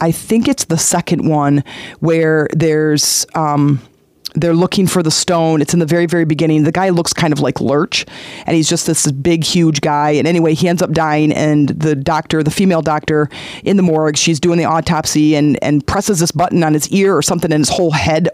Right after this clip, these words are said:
opens up, and there's a little teeny tiny little alien that is, um, that is controlling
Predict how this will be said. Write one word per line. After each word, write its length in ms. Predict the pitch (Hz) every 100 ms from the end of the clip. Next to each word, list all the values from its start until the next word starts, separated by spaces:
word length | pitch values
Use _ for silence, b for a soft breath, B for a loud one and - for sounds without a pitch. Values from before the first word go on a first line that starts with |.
| -
opens 340 | 170 190 180
up, 180 | 185 - B B B
and 140 | 180
there's 140 | 175 160
a 60 |
little 320 | 156 214 302
teeny 340 | 302 - 233 226
tiny 380 | - 190 185 175
little 240 | 165 165 -
alien 520 | 202 190 147 135 143 B B B B
that 360 | 151 165 160 -
is, 600 | - 160 156 151 143 - - B B B B - -
um, 320 | 175 156 151 -
that 180 | 160 165
is 180 | 160 139 156 147 - -
controlling 840 | 180 147 233 285 330 135 147 175